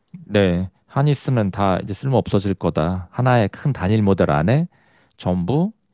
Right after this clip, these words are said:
기능으로 들어가 버릴 거니까. 그쵸? 근데 이게 당연히 좋을 수밖에 없는 게 하나의 모델 안에서,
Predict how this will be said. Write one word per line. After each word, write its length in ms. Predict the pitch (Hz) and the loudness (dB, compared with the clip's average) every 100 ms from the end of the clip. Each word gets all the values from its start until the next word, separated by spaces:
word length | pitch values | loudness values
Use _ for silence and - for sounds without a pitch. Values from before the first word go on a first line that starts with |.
| _ _ | _ _
기능으로 400 | - 117 110 90 | -2 2 2 0
들어가 320 | 90 101 98 | 0 -2 0
버릴 240 | 87 76 69 | -2 -4 -6
거니까. 540 | - - - - - _ _ _ | -10 -12 -12 -14 -14 _ _ _
그쵸? 280 | - 120 - _ _ _ _ - | -6 -6 -6 _ _ _ _ -2
근데 140 | 135 | 2
이게 240 | 135 156 131 _ | 6 6 4 _
당연히 300 | - 147 156 | 0 2 4
좋을 180 | 131 147 | 4 4
수밖에 320 | 139 151 131 | 4 0 0
없는 280 | 117 107 120 | 0 0 -2
게 340 | 113 113 95 87 _ _ _ _ | 0 0 0 -4 _ _ _ _
하나의 380 | 190 196 202 | -2 0 0
모델 360 | 139 113 165 160 | 0 2 2 2
안에서, 640 | 98 120 127 123 107 90 | 0 -2 -2 0 -2 -4